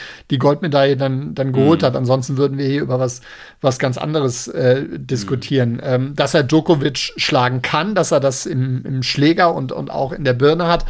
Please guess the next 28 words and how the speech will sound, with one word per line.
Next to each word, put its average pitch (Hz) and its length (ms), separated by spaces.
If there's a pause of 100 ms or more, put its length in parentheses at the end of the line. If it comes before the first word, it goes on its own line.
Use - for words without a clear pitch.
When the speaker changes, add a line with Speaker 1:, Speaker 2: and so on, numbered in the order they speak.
(440)
Speaker 1:
das, 127 220
glaub 147 260
ich, 135 100
wussten 147 360
wir 131 80
vorher. 165 420
Die 120 200
Art 151 200
und 127 140
Weise, 139 480 (100)
ähm, 113 460 (500)
kann 151 220
ich 127 100
mir 143 160
ehrlich 135 220
gesagt 135 300
bis 127 140
heute 135 380 (440)
immer 160 180
noch 139 100
nicht 131 160
so 139 80
ganz 123 240
erklären, 127 460
dass 135 180
es 123 140
dann 143 320
tatsächlich 135 720